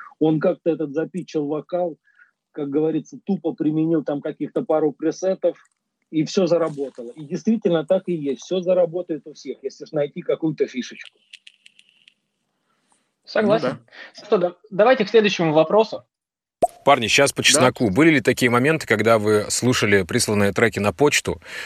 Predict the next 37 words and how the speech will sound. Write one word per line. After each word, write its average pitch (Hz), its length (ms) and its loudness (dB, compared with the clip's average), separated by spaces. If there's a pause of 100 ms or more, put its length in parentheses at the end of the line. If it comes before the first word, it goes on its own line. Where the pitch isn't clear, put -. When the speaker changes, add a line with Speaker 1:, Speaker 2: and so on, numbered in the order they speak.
Speaker 4:
А, 92 240 0
вот, 117 380 -2
м, 110 400 0
хорошая 135 580 2
задумка, 110 480 2
хорошая 120 480 2
мелодика, 110 580 0
хорошая 117 420 0
гармония. 101 640 2 (200)
Ну 151 80 4
вот 175 100 6
что-то 160 240 0
недокручено, 143 640 2
недосведено, 127 680 2
может 101 280 0
быть. 85 220 -8 (280)
И 101 80 0
вы, 165 260 4
а, 117 340 6
не 120 220 2
отвечая 143 460 4
этому 123 200 -4
человеку, 170 420 2
просто, 110 680 0
а, - 40 0
взяли, 117 440 2 (100)
а, 87 480 -4
и 123 400 0
сделали 117 340 2
что-то 104 280 -2
подобное 87 560 0 (380)
по 95 60 -4
гармонии. 90 640 -2
Просто 104 400 0 (400)
взяли 127 320 2
за 110 140 2
референс 85 560 -4